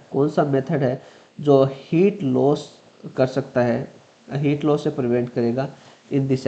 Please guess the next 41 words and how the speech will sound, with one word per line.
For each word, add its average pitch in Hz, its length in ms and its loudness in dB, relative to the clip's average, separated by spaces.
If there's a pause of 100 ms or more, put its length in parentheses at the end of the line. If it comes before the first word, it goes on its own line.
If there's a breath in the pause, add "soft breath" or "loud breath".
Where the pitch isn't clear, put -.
action, 110 280 -8
ऐसे 131 240 -2
वाली 139 140 2
condition 123 340 -4
में 135 260 -2 (480 loud breath)
कौन 135 180 4
सा 147 200 4
heat 139 300 0
loss 135 240 2
होने 123 160 0
का, 127 220 -4 (140)
main 147 200 2
चीज़ 165 240 -2
है 170 60 0
इसमें 165 260 -2
पूछा 156 240 -4
कि 156 140 -4 (360 loud breath)
option 139 240 4
आप 147 100 2
देख 143 200 0
रहे 151 120 0
हो 151 100 -2
तो 135 140 -10
इसमें 156 320 -2
कौन 151 220 2
सा 165 140 2
heat 147 260 0
loss 135 260 0
होगा, 120 200 -4 (1000 soft breath)
कौन 147 100 2
सा 156 120 2
method 151 280 2
है 139 140 4
हीट 131 280 -2
loss 117 200 0
का 120 120 -4
होगा, 110 220 -4 (580)
ये 135 140 4
पूछा 123 260 -2
है 107 60 0
इसमें। - 280 -10